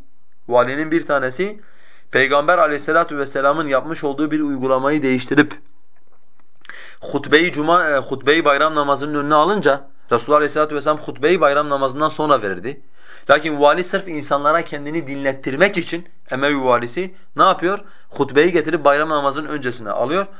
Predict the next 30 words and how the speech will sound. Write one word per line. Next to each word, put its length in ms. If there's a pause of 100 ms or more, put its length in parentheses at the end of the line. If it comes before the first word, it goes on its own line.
(180)
Adamın 380
biri 160
de 80
kalkıyor, 460 (440)
"Bunu 280
nehyediyor, 520 (100)
bu 120
böyle 300
değildir." 500 (480)
e, 220
diyor. 220 (440)
Ebu 160
Said 300
el-Hudri 500
de 100
kalkıp 400
diyor 160
ki, 280 (220)
"Ama 460
bu 340 (540)
üzerine 460
düşeni 280
yerine 300
getirmiştir. 640 (260)
Çünkü 240
ben 140
Resulullah 300
aleyhissalatu 440
vesselam'ı 380
işittim. 500